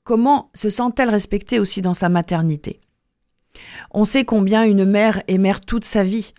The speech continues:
et qu'elle vit cela dans ses entrailles, qu'elle accompagne ses enfants aussi bien dans leur joie que dans leur souffrance.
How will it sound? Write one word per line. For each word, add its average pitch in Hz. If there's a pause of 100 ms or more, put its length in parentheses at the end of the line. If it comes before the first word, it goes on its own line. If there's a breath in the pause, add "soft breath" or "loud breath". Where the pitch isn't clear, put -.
(260 loud breath)
et 202
qu'elle 233
vit 233
cela 226
dans 202
ses 214
entrailles, 196 (260 loud breath)
qu'elle 214
accompagne 233
ses 208
enfants 214 (180 soft breath)
aussi 208
bien 208
dans 202
leur 196
joie 208
que 202
dans 175
leur 175
souffrance. -